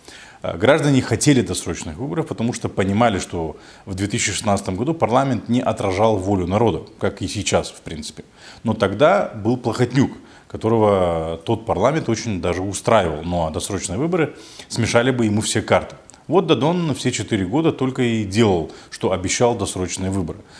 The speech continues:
А на самом деле ничего не делал, чтобы их обеспечить. Ближе всего к исполнению своего обещания Дадон был четыре месяца назад, двадцать третьего декабря две тысячи двадцатого года. Перед своим уходом, э, с поста президента, когда Юон Кику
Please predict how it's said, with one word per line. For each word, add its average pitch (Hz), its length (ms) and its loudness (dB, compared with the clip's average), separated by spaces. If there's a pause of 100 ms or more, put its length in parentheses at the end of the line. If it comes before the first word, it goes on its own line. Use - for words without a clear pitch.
(120)
А 78 160 0
на 90 80 -4
самом 170 300 2
деле 160 160 2
ничего 113 400 0
не 95 100 0
делал, 151 380 2
чтобы 95 320 -4
их 101 260 -8
обеспечить. - 640 -6 (600)
Ближе 220 280 4
всего 196 300 4
к 185 100 -4
исполнению 139 540 4
своего 95 320 2
обещания 165 420 0
Дадон 139 360 2
был 139 360 0
четыре 135 500 0
месяца 107 520 0
назад, 101 400 0
двадцать 107 260 2
третьего 92 300 -2
декабря 127 480 -2 (220)
две 104 140 -2
тысячи 131 280 -2
двадцатого 98 560 0
года. 107 240 2
Перед 85 280 -6
своим 92 320 -2
уходом, 147 400 0 (340)
э, 95 200 2
с - 80 -4
поста 107 300 2
президента, 101 580 0
когда 87 280 0
Юон 101 400 0
Кику 160 400 -6